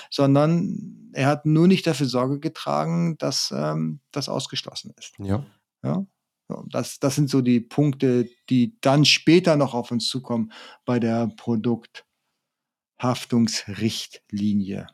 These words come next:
Speaker 1: Wie gesagt, die
Speaker 2: Mhm.
Speaker 1: erwarten wir in Q eins oder Q zwei.
Speaker 2: Okay, ich würd sagen, <laughs> dann sehen wir uns nächstes
Speaker 1: Das,
Speaker 2: Jahr noch
Speaker 1: das,
Speaker 2: mal wieder.
Speaker 1: Ja, auf, auf
Speaker 2: Und
Speaker 1: jeden Fall, auf jeden
Speaker 2: bin
Speaker 1: Fall. War jetzt eine
Speaker 2: gespannt.
Speaker 1: ganze Menge, war jetzt eine
Speaker 2: Ja.
Speaker 1: ganze Menge. Für viele werden jetzt wahrscheinlich denken, „Boah, schwierig umzusetzen“, ne?
Speaker 2: Mhm.
Speaker 1: Ist es, ist es nicht.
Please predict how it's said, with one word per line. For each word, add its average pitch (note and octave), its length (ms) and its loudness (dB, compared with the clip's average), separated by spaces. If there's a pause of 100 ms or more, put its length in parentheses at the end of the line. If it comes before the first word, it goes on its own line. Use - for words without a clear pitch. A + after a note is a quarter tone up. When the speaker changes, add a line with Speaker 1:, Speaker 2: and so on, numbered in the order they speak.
(260)
Speaker 1:
Wie A2+ 120 -4
gesagt, G2 240 0
die A2 60 0
Speaker 2:
Mhm. - 20 0
Speaker 1:
erwarten G#2+ 400 -2
wir G#2 80 -4
in G2+ 80 -8
Q - 200 -16
eins G2+ 300 -10
oder - 140 -12
Q - 240 -16
zwei. - 460 -10 (680)
Speaker 2:
Okay, A#2+ 320 2
ich - 100 -2
würd G2+ 100 0
sagen, G#2+ 340 4
<laughs> - 140 2
dann C3 260 4
sehen C#3+ 280 4
wir C#3+ 80 6
uns B2 240 2
nächstes A#2+ 340 2
Speaker 1:
Das, D#3 80 6
Speaker 2:
Jahr A#2 160 6
noch A2+ 140 6
Speaker 1:
das, - 20 4
Speaker 2:
mal G#2+ 200 4
wieder. B2 500 2 (120)
Speaker 1:
Ja, C#3 560 4
auf, C#3 200 -4
auf A2 200 0
Speaker 2:
Und - 20 6
Speaker 1:
jeden C#3+ 220 6
Fall, C3+ 220 2
auf A#2+ 140 0
jeden B2+ 140 4
Speaker 2:
bin A2 80 8
Speaker 1:
Fall. E3+ 40 8
War F3+ 60 8
jetzt F3 140 2
eine A2 80 6
Speaker 2:
gespannt. - 20 6
Speaker 1:
ganze F3 300 6
Menge, D3+ 420 4
war C#3+ 80 4
jetzt D3 180 0
eine C#3+ 60 2 (100)
Speaker 2:
Ja. D3+ 80 2
Speaker 1:
ganze D3+ 120 0
Menge. C#3 320 4
Für C#3+ 160 -4
viele G3 340 4
werden D#3 160 2
jetzt C#3+ 120 0
wahrscheinlich C3+ 300 2
denken, A#2 260 -6
„Boah, - 200 -12
schwierig - 380 -10
umzusetzen“, - 760 -8 (140)
ne? F#2+ 240 2
Speaker 2:
Mhm. - 80 0
Speaker 1:
Ist D3 200 2
es, C#3 180 0
ist - 240 0
es C3 160 0
nicht. A2+ 320 0